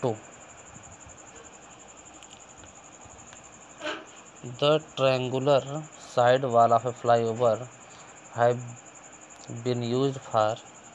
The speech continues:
advertisement। The side of the wall are one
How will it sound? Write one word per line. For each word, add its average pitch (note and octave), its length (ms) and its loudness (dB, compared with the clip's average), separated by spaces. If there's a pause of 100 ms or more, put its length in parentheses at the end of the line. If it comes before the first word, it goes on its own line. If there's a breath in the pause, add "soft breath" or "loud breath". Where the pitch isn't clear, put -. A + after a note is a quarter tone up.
(1500)
advertisement। B2 1120 0 (280)
The B2 120 -2
side C3 520 0
of A2+ 220 -4 (120)
the A2+ 260 -6 (100)
wall B2+ 280 2 (140)
are G#2 200 -6 (100)
one B2 180 -2